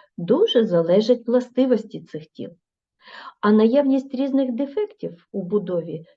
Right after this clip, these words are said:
сильно ці властивості змінюють. Сам порядок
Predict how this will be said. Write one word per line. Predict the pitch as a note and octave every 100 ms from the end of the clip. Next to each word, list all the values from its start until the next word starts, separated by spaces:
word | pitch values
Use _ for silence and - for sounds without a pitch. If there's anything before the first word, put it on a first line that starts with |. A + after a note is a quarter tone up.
| _
сильно | _ - G3+ C#4 E4 E4 D#4+
ці | - - F3 A3
властивості | G#3 D#3+ D3+ - D#3+ E3 E3+ F3+ - F3+ F3 -
змінюють. | F3 E3+ D#3+ D#3+ D3+ E3 F3 _ _ _ _ - - - -
Сам | - G3+ G3+ F3
порядок | E3 E3+ F3 B3 G#3+ -